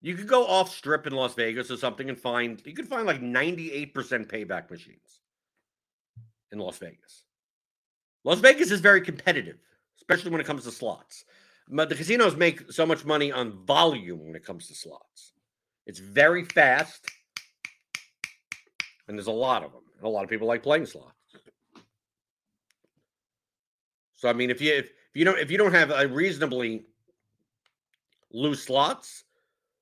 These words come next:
like, people aren't gonna, just aren't gonna play there. That's the weird thing, superstitiously.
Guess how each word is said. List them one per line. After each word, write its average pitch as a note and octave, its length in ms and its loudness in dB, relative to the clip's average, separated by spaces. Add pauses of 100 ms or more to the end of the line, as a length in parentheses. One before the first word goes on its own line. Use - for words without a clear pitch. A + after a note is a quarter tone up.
(120)
like, A2+ 140 -8
people D3 200 -2
aren't C#3 220 2
gonna, A#2 160 -2
just A2 240 -8
aren't B2+ 260 -2
gonna A#2+ 140 0
play C3+ 220 2
there. E2 140 -6
That's E3 220 2
the G#3+ 100 2
weird C4 400 4
thing, A#3 220 0
superstitiously. E3+ 1120 -4